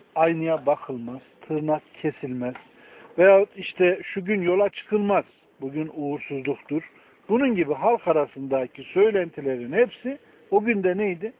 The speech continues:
Vardı. O günde neleri vardı? Okları vardı.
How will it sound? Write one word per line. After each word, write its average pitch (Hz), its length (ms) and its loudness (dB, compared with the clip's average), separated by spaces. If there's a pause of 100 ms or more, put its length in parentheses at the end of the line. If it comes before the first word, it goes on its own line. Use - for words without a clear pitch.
(460)
Vardı. 226 420 -2 (480)
O 262 180 2
günde 208 340 2
neleri 214 400 4
vardı? 151 320 0
Okları 170 640 0
vardı. 131 420 -6